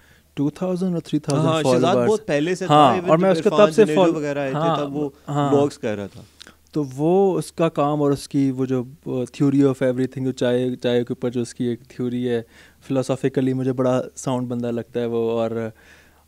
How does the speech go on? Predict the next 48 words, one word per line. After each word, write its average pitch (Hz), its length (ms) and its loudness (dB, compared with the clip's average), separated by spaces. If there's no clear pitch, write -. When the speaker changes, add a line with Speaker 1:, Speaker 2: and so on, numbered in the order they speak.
Speaker 1:
उस - 240 -4
बंदे 147 300 0
के 147 80 2
एग्जांपल 127 460 -2
है 127 60 -2
कि 123 140 -4
यार, 123 260 -2
बनाया, 156 420 0
बस 160 360 -4
आ 214 200 4
रहा 202 120 4
है 190 60 2
दिमाग 175 420 -4
में, 185 120 -2
तो 185 120 -6
बस 165 220 -6
डालो 202 340 0
भाई। 135 420 -6
जो 202 380 2
वो 196 200 4
सारे 262 360 4
सवाल 165 360 0
जो 151 140 -2
वो 147 80 2
कर 143 180 -2
रहा 151 80 -2
होता 147 200 -4
है, 170 60 -6
वो 170 60 -4
हम 196 160 -4
सारों 233 440 2
ने 214 80 2
सोचा 123 320 -4
हुआ 113 140 -2
होता - 220 -10
है, - 60 -10
but 127 140 -4
किसी 180 220 -6
ने, 180 100 -2
किसी 175 220 -8
ने 175 200 -2
हिम्मत 180 320 4
नहीं 175 100 2
की 156 120 -6
कि 156 140 0
वो, 147 100 4
यार, 139 180 4
ऐसे 131 320 0